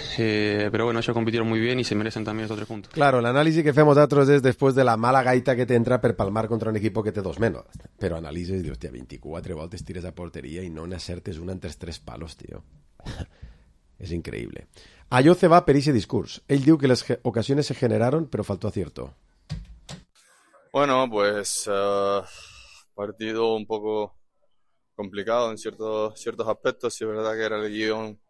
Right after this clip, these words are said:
Speaker 3: de partido que entiendo que ellos querían, eh, buscar la forma de, de ponerse, eh, por delante de alguna manera y, y hacerse fuerte. Y, y hoy, pues bueno,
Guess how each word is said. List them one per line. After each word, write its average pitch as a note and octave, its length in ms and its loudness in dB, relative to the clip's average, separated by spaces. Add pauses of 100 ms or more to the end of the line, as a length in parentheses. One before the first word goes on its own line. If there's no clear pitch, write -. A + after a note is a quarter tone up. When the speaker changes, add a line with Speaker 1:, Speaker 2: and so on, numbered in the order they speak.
(400)
Speaker 3:
de A2 120 -6
partido A2+ 460 -2
que A#2 60 -6
entiendo A#2 360 -6
que A#2 100 0
ellos A#2 160 0
querían, C#3 520 -4 (200)
eh, G2 600 -10
buscar G#2+ 340 -6
la G#2 140 -6
forma G#2+ 400 -6
de, G#2 180 -4 (680)
de A2 100 -8
ponerse, G#2+ 640 -4 (220)
eh, G#2+ 240 -6
por A2 160 -2
delante A2 340 -2
de G#2+ 100 0
alguna A2 260 -2
manera A2+ 440 2
y, G#2+ 280 -2
y G#2+ 40 -2
hacerse G#2+ 320 -6
fuerte. B2+ 480 -4
Y, G2+ 240 -12 (1400)
y A2 160 -2
hoy, A#2+ 140 4
pues B2+ 140 -4
bueno, B2+ 420 -4